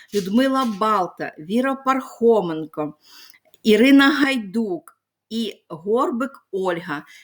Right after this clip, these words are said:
Вітаємо, друзі! Будь ласка. Будь ласка.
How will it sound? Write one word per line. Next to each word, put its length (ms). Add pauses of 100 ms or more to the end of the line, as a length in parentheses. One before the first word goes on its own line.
(120)
Вітаємо, 800
друзі! 680
Будь 220
ласка. 500 (2750)
Будь 240
ласка. 760